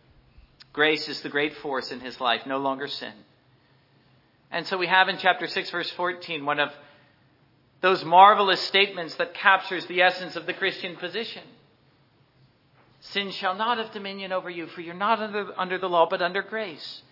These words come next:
How beautifully, how succinctly Paul sums up his teaching, but which we should also recognize, and surely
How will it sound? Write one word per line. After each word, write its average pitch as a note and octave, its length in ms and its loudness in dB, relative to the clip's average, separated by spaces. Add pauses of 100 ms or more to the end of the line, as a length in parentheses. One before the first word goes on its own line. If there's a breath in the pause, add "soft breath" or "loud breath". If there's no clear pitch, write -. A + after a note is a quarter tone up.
(600 soft breath)
How F3 140 4
beautifully, G3+ 520 -2
how F#3 220 4
succinctly F3 680 -6
Paul F3+ 300 0
sums F3 320 -4
up E3 160 6
his E3 160 -10
teaching, G3 480 -12 (380 loud breath)
but A3+ 220 6
which G3+ 220 -2
we A3 100 -4
should G3 200 -4
also G#3 440 4
recognize, D3 720 2
and D#3 140 -12
surely G#3+ 420 2